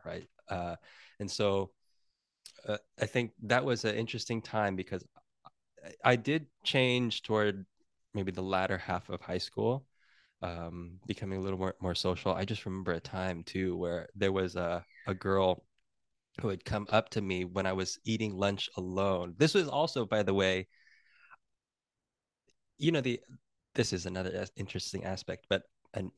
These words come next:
I guess I'll divulge this, but there were a couple teachings that I was hearing about, you know, learning to hear the voice of God, uh,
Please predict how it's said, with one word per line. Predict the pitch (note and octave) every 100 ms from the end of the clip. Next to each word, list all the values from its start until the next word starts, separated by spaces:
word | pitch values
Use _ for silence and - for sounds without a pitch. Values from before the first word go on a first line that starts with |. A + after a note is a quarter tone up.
| _ -
I |
guess | A2+ G2 F2+
I'll |
divulge | F2 F2+ - F2
this, | - F2
but | - G#2 - - - - _ - _ _ _ _ _ _ _ _ _ - -
there | A2+ A#2
were | A2+ A2 G#2+ G#2
a | G2+
couple | - A#2+ A#2+
teachings | - A#2 - A2 G#2+
that | G2+
I | F#2+
was | F#2 -
hearing | C#3+ C3+ A#2+
about, | G2 F#2+ F#2 F#2 -
you | F#2+
know, | F2 - - _ -
learning | G#2+ G#2+
to | F#2+
hear | F#2 F#2+
the | F#2
voice | F#2 F2
of | F2
God, | E2+ E2+ - _ _ _ _ _
uh, | F2+ E2+ E2+